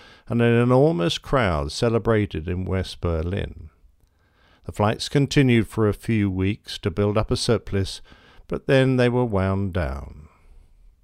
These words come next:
The airlift had lasted fifteen months in total. The usaf, the R A F, and the Royal Australian Air Force, with pilots from America, the U K, Australia, Canada, New Zealand, and South Africa,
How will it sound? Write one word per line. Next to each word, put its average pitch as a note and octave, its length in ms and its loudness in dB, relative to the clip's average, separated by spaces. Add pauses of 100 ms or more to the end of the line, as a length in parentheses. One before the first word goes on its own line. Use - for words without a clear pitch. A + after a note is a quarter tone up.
(140)
The E2+ 140 -4
airlift A3 420 0
had F#3 180 2
lasted E3 560 0
fifteen D#3 800 -2
months C#3+ 420 -2
in E2+ 200 -4
total. G2 520 -4 (720)
The G2+ 200 0
usaf, D#3 460 2
the C3 120 0
R C3+ 220 4
A C3+ 100 2
F, C3+ 180 0
and B2 100 -2
the A#2+ 60 -2
Royal B2+ 240 0
Australian B2 500 0
Air A#2 160 2
Force, F#2+ 540 -6
with G#2+ 200 -4
pilots A2 440 0
from G#2 320 -2 (360)
America, C3 800 2
the C3+ 80 -2
U B2+ 180 2
K, B2+ 480 2
Australia, A#2 680 -2
Canada, A2+ 500 -2
New A2 240 -2
Zealand, A2 400 0
and B2 180 -4
South C3+ 360 -6
Africa, F#2+ 520 -4